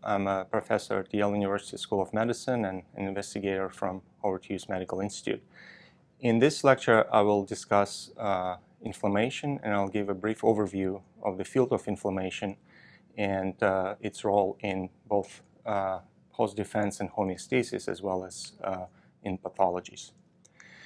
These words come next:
So inflammation is an enormously huge field, uh, with a lot of details known about some aspects of inflammation. And to, to be able to summarize it in, in this short,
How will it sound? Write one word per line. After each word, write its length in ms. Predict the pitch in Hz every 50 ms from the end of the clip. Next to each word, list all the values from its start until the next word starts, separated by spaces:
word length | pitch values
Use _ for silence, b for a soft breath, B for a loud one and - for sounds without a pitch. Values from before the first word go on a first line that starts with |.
| B B B B B B
So 140 | B - 139
inflammation 500 | 135 131 - 156 160 196 202 196 - 151
is 140 | 139 120 110
an 100 | 120 113 113 110 -
enormously 840 | - 123 117 123 131 127 131 123 110 - - 107 107 107 104 101 - - - _
huge 340 | - - 113 113 110 - -
field, 440 | - 123 120 113 113 117 - - - -
uh, 360 | - 120 107 104 104 101 101 -
with 180 | - 104 92
a 60 | 107
lot 200 | 101 104 107 110
of 200 | 110 104 - - -
details 520 | 104 117 117 113 - 110 107 107 101 -
known 300 | 113 107 110 110 107 107
about 320 | 104 95 101 98 95 - -
some 300 | - - - 110 110 107 -
aspects 400 | 104 104 - - - 98 - -
of 140 | 107 - -
inflammation. 600 | 98 - - 107 101 104 95 95 - - 104 104
And 240 | 101 98 98 -
to, 280 | - 110 107 104 104 95
to 100 | - -
be 140 | 104 110 120
able 180 | 131 143 139 -
to 120 | - -
summarize 580 | - - - 117 120 120 110 107 104 104 98 101
it 140 | 98 - -
in, 200 | 95 95 95 - -
in 140 | 107 101 95
this 120 | 98 95
short, 300 | - - 104 104 98 -